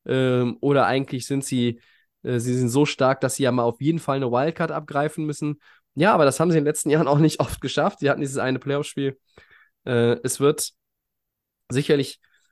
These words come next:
vieles anders sein bei den Chargers in zwanzig vierundzwanzig, aber ich glaube auch, so wie du, das ist ein, eigentlich ein attraktiver Job, äh, für einen G M, ähm, für einen Head Coach, weil, ähm,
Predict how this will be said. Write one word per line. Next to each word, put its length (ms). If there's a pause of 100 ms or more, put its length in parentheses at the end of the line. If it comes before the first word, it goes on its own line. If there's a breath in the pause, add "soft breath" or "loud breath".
(480)
vieles 360
anders 320
sein 160
bei 80
den 160
Chargers 420
in 80
zwanzig 340
vierundzwanzig, 680
aber 200
ich 200 (320)
glaube 400
auch, 180
so 140
wie 100
du, 200
das 120
ist 220
ein, 340
eigentlich 240
ein 60
attraktiver 500
Job, 300 (500 loud breath)
äh, 140
für 160
einen 80
G 160
M, 340 (400 soft breath)
ähm, 420
für 180
einen 80
Head 180
Coach, 420 (440)
weil, 640 (100)
ähm, 880